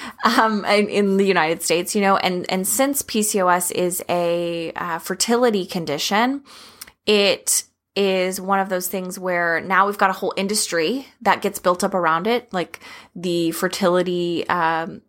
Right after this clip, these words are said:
fertility treatment centers are working with a lot of women with P C O S. Um, and, you know,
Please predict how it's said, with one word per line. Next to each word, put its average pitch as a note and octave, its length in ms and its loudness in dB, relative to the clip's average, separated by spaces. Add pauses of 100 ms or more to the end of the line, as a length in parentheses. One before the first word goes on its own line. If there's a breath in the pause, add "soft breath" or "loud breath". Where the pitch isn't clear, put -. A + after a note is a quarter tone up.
(280)
fertility F#3+ 720 0 (180)
treatment G3+ 380 0
centers G3+ 760 0 (520 loud breath)
are E3+ 880 2 (340)
working F#3 640 0
with G3 120 0
a F#3 60 2
lot D3+ 300 4
of F3+ 80 -2
women E3+ 280 -2
with E3+ 160 -8
P E3+ 120 -4
C D3+ 220 -4
O D3 80 0
S. - 500 2 (360 loud breath)
Um, D#3 560 0 (300)
and, E3 580 2
you D#3+ 160 -6
know, D#3+ 400 -2